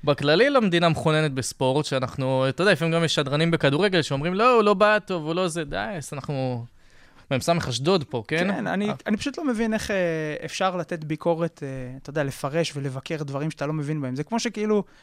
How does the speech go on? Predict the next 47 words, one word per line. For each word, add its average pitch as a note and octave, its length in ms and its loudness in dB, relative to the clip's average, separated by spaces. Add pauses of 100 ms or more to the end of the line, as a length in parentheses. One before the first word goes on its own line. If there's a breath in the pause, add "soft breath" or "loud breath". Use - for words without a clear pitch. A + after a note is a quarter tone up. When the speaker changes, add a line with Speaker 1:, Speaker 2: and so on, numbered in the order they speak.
(560 soft breath)
Speaker 2:
נערה D#3 320 0
בקולג' F#3 420 0
עם D3+ 60 -2
שיער D#3+ 240 -2
סגול, D#3 340 -4
תגיד D3+ 240 -8
כאילו, C#3+ 180 -6
"Free D3+ 240 -8
Pal-, E3 420 -8
Free D#3+ 100 -8
Speaker 1:
כן. F#3 280 6
Speaker 2:
Palestine"? G3 640 -6
Speaker 1:
אה, C4 120 2
Speaker 2:
זה, A3 320 8
Speaker 1:
את - 40 6
לא D4 60 8
Speaker 2:
זה C4 60 6
Speaker 1:
מכירה, D#4 420 6
Speaker 2:
התמ-, A3+ 40 -2
Speaker 1:
את - 60 -6
לא D#4 60 4
Speaker 2:
התיימרות, D#4+ 260 6 (140)
Speaker 1:
מכירה. G#3 40 0
Speaker 2:
זה B3 100 6
לא C4 160 6
Speaker 1:
אה. - 40 6
Speaker 2:
רלוונטי, A#3+ 420 6
זה D#3 100 -2
לא F#3 60 0
קשור. F3+ 340 -4
Speaker 1:
מה G3 200 2
אנחנו A3+ 240 0
יודעים G#3+ 220 2
על G3+ 80 4
שלג G#3 320 2
בכלל, C3 380 0
וזה D3 440 -4 (340)
Speaker 2:
אין, G#3+ 180 -2
Speaker 1:
אה. D#3+ 40 -12 (200)
Speaker 2:
אין G#3+ 120 0
קשר G3 260 0
לענף, D3 180 4
Speaker 1:
הגלידה A#3 280 8
נמסה, F3 420 2
Speaker 2:
תרתי D3+ 360 2
Speaker 1:
תוך C#3+ 120 0
Speaker 2:
משמע. C3+ 120 -4